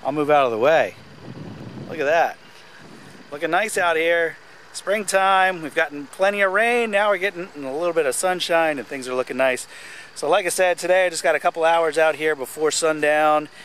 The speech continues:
and first thing I'm gonna do here is just knock over a couple trees, 'cause how else to get over a stressful day at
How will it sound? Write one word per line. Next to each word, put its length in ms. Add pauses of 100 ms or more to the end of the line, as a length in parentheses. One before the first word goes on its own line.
(200)
and 400
first 220
thing 140
I'm 40
gonna 160
do 280
here 360
is 120
just 200
knock 360
over 180
a 60
couple 260
trees, 540
'cause 480 (2500)
how 260
else 240
to 80
get 200
over 440
a 420
stressful 960
day 420
at 220